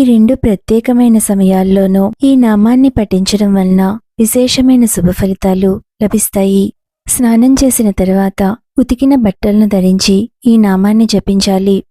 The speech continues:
మనస్సులో కోరికను కోరుకుని ఇరవై ఒకటి, యాభై నాలుగు లేదా నూటెనిమిది సార్లు ఈ నామాన్ని జపించాలి.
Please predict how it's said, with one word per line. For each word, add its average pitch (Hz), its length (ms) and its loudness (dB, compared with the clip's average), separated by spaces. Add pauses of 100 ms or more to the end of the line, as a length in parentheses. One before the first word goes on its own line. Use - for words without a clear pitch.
(440)
మనస్సులో 254 520 0 (120)
కోరికను 208 460 0
కోరుకుని 190 560 0 (280)
ఇరవై 220 240 0 (100)
ఒకటి, 190 360 -2 (320)
యాభై 208 380 0
నాలుగు 196 480 2 (280)
లేదా 196 300 0 (300)
నూటెనిమిది 226 540 2
సార్లు 190 360 0 (400)
ఈ 240 140 2
నామాన్ని 233 540 2
జపించాలి. 202 720 0